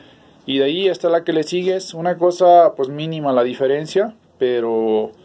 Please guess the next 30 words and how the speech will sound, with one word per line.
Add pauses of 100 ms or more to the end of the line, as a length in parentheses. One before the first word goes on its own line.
(320)
pues,
es
un
poquitín
más
chica. (320)
Igual
se
las
quise
compartir,
están
a
sus
órdenes
las
tres,
las
que
deseen. (380)
Simple
y
sencillamente
en
Instagram,
pues,
mándenme
un
M
P,